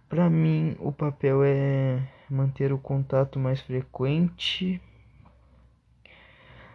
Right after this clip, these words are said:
e facilitar a comunicação com pessoas que não fazem, tipo, não fazem parte do nosso dia a dia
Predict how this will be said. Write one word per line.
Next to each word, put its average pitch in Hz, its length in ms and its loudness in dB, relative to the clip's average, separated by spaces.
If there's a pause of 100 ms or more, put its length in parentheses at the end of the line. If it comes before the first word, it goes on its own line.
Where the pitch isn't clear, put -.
(180)
e 170 180 6
facilitar 175 680 -2
a 214 40 -10
comunicação 160 680 0
com 160 240 -4
pessoas - 1160 -4 (500)
que - 100 -10
não 151 180 2
fazem, 156 680 0
tipo, 135 680 -2
não 127 120 -2
fazem 139 340 0
parte 143 400 0
do 147 140 -8
nosso 143 400 -2
dia 147 280 0
a 151 40 0
dia 160 560 2